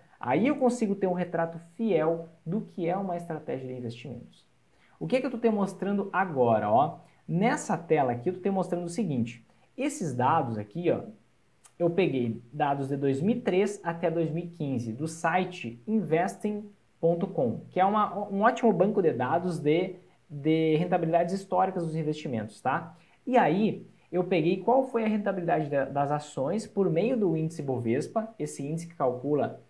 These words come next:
a rentabilidade média das ações brasileiras, peguei ano a ano qual foi a rentabilidade das ações, tá? Depois eu peguei do dólar,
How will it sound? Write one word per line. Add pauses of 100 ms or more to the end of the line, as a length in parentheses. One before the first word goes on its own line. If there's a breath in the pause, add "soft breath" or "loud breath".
(140)
a
rentabilidade
média (240 soft breath)
das
ações
brasileiras, (240 soft breath)
peguei
ano
a
ano
qual
foi
a
rentabilidade
das
ações, (220)
tá? (300 loud breath)
Depois
eu
peguei
do
dólar,